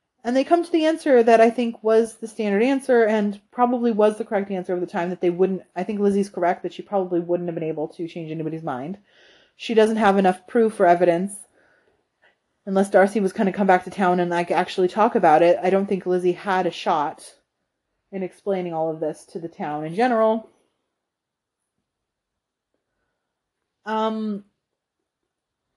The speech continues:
but I think it brings into question, like, should she have told some of this to her own family, which is,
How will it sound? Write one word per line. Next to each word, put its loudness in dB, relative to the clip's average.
but 4
I 6
think -4
it -8
brings -4
into -4
question, 0
like, -4
should 0
she -2
have 0
told 0
some -4
of -2
this -2
to -10
her -4
own -6
family, -8
which -6
is, -12